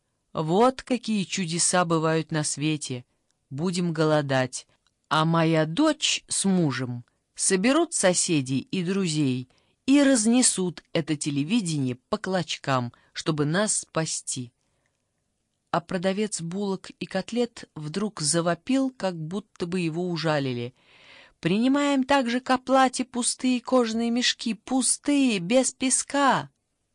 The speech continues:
"Как же", — сказала бабушка ядовито, — "иди отсюда, без песка! В этом песке, может быть, одна надежда". Потом она добавила:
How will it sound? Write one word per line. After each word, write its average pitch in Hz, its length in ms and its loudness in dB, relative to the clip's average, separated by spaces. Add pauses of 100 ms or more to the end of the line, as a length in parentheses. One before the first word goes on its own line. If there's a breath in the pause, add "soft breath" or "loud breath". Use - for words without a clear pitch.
"Как 185 320 2
же", — 127 280 -6 (540)
сказала 151 580 0
бабушка 139 480 -2
ядовито, — 135 680 -4 (380)
"иди 190 260 0
отсюда, 127 540 -2 (260)
без 139 300 -2
песка! - 560 -2 (680)
В 147 120 -2
этом 151 280 0
песке, 170 540 -4
может 170 300 -2
быть, 170 240 -4 (320 soft breath)
одна 170 460 2
надежда". 165 840 -2 (880)
Потом 226 380 0
она 190 320 -2 (260)
добавила: 120 760 -2